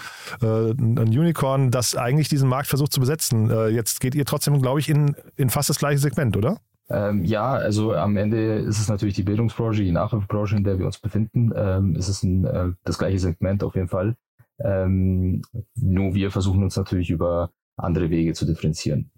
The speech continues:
Speaker 1: Mhm. Magst du da mal ins Detail gehen? Was sind das für Wege?
Speaker 2: Sehr gerne. Also in erster Linie, äh, geht's bei uns darum, eine qualitativ hochwertige Plattform, ähm, zu gestalten, zu entwickeln, was uns über die letzten fünf Jahre auch sehr gut gelungen ist, bei der Schüler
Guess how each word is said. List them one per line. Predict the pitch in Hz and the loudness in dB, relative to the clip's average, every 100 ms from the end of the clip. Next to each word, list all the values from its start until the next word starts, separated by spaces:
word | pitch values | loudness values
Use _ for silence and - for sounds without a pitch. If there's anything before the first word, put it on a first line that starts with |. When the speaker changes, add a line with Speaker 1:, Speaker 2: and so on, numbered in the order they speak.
| _ - | _ -2
Speaker 1:
Mhm. | 90 147 220 _ _ - | 0 0 -2 _ _ -4
Magst | 117 - | -2 0
du | |
da | 135 | 0
mal | |
ins | 139 | 2
Detail | 135 120 123 | 0 0 0
gehen? | 156 196 160 | 2 2 2
Was | 117 | 2
sind | 131 | 2
das | 139 | 0
für | 143 | 0
Wege? | 135 151 214 - | 2 2 0 -4
Speaker 2:
Sehr | - 95 | -4 0
gerne. | 92 85 82 | 0 0 0
Also | 90 92 | 0 0
in | 95 | 0
erster | 80 - | 0 0
Linie, | 107 107 110 107 90 101 | 0 0 0 0 0 -2
äh, | 98 | -2
geht's | 101 - | -4 -4
bei | 90 | -2
uns | 95 - | -2 -2
darum, | 92 98 92 | -2 0 0
eine | 92 87 90 | 0 0 -2
qualitativ | 92 95 95 98 85 | -2 -2 -2 -2 -2
hochwertige | 95 98 92 87 | -4 -4 -2 -4
Plattform, | - 95 - 104 101 - - - - | -4 -8 -4 -2 -2 -4 -20 -20 -8
ähm, | 98 101 98 95 98 | -4 -2 0 2 0
zu | - 98 | -2 -4
gestalten, | 92 90 98 92 | -2 -2 0 -2
zu | 104 | -2
entwickeln, | 92 110 101 104 101 95 | -2 -2 -2 0 0 0
was | 87 92 | 0 -2
uns | 90 | -2
über | 90 | 0
die | 87 | 0
letzten | 87 - 95 | -2 -2 -2
fünf | 92 | -2
Jahre | 87 90 | 0 0
auch | 90 | -2
sehr | 90 | -2
gut | 87 90 | -2 -2
gelungen | 90 87 98 | -2 0 0
ist, | 92 101 _ - _ - | 0 -4 _ -20 _ -8
bei | - | -4
der | 90 87 87 - | -2 0 -2 -2
Schüler | - 101 98 95 92 | -2 0 0 0 0